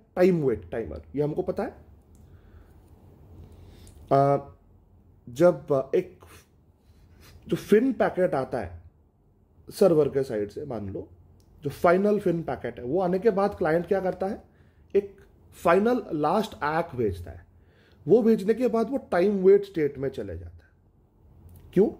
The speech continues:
क्योंकि कोई गारंटी नहीं है कि ये ACK जाके पहुंचेगा सर्वर के पास, ठीक है। अगर पहुंचता है तो सर्वर अपना क्लोज करेगा, क्लाइंट भी अपना क्लोज कर देगा,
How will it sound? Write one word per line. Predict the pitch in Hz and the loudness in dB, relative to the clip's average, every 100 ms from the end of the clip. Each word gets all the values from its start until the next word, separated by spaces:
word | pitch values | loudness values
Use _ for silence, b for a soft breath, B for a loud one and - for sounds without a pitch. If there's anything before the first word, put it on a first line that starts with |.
| b b b b b | b b b b b
क्योंकि | 202 254 | -4 2
कोई | 285 | 2
गारंटी | 180 139 175 233 320 | 4 4 4 2 0
नहीं | 302 220 | 2 0
है | 185 | 0
कि | 175 | -2
ये | 196 220 220 | 0 0 0
ACK | 151 175 147 | -4 -4 -4
जाके | 147 143 220 | -4 -2 -2
पहुंचेगा | 220 - 147 135 120 135 87 76 - - - _ _ - | -4 -4 -2 -2 2 0 0 -10 -14 -18 -20 _ _ -4
सर्वर | 131 117 101 | -2 0 -4
के | 104 | -8
पास, | 95 - - - - - _ - _ - - - - b b b b - | -12 -20 -20 -20 -20 -20 _ -20 _ -20 -20 -20 -20 b b b b 2
ठीक | 208 | 2
है। | |
अगर | - 170 | 2 0
पहुंचता | - 170 180 277 | 4 4 2 -4
है | 302 | -4
तो | - 220 | -6 -2
सर्वर | 190 160 190 | 2 2 2
अपना | 185 190 | 0 -4
क्लोज | 196 180 185 | -2 0 0
करेगा, | 190 196 196 220 - _ _ _ _ _ _ _ _ _ _ - - - - | 0 -2 -2 -4 -8 _ _ _ _ _ _ _ _ _ _ -20 -20 -20 0
क्लाइंट | 165 160 156 | 4 4 4
भी | 143 | 2
अपना | 139 135 | 0 -4
क्लोज | 131 113 101 | -2 -2 -2
कर | 95 | -8
देगा, | 87 87 | -12 -16